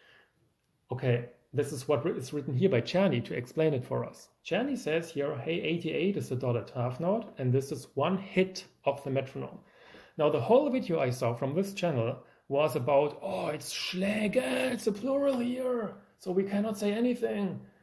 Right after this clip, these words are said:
Here, let's see where it was. One hundred twelve per quarter note. Man lässt die Schla-, Stange freischlagen und spielt jede Feldnote genau auf den hörbaren Schlägen. Ooh, that's a plural, so it's two, right? That's impossible to...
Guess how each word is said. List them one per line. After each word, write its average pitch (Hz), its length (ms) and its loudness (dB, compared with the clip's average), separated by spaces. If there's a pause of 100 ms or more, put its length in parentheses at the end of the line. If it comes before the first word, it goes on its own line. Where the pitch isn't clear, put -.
(360)
Here, 185 320 4
let's 143 240 -2
see 165 120 -4
where 151 220 0
it 127 120 -6
was. 127 400 -6 (800)
One 147 140 -6
hundred 165 240 0
twelve 175 340 2
per 139 140 -2
quarter 175 400 2
note. 139 360 0 (760)
Man 156 100 0
lässt 196 220 2
die 196 60 -2
Schla-, 190 480 -4
Stange 185 280 2
freischlagen 175 540 0
und 170 80 0
spielt 185 220 2
jede 175 180 4
Feldnote 175 400 2
genau 175 240 2
auf 190 60 0
den 151 180 -2
hörbaren 202 360 2
Schlägen. 214 720 4
Ooh, 240 380 10
that's 170 240 2
a 135 40 -4
plural, 170 460 4
so 170 200 -2
it's 123 180 -8
two, 202 320 2
right? 127 440 4
That's 131 180 -2
impossible 127 600 -2
to... 120 380 -4